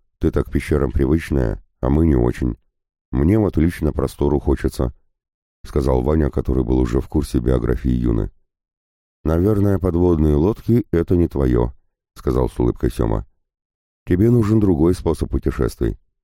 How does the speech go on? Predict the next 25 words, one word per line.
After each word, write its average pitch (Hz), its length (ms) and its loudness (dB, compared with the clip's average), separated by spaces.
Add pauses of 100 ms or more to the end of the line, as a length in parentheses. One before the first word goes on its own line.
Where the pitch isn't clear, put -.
(540)
«Да 76 200 0
нет», — 85 380 2 (220)
возразил 62 480 0
Ваня. 55 340 -2 (640)
«Привычка 98 560 2
нужна 64 320 0
просто. - 500 -4 (560)
Ну 101 220 2
и 107 120 6
именно 95 240 4
эта 87 260 0
лодка, 82 320 0
конечно, 71 580 0
слишком 71 420 -2
маленькая. 58 680 -2 (720)
На - 120 0
ней 120 160 2
хорошо 107 420 -2
вдвоём, 90 520 0 (200)
а 65 160 0
ещё 90 240 0
лучше 67 240 0
одному», — 60 460 0 (240)
потом 67 280 -2
спохватился. 58 720 -4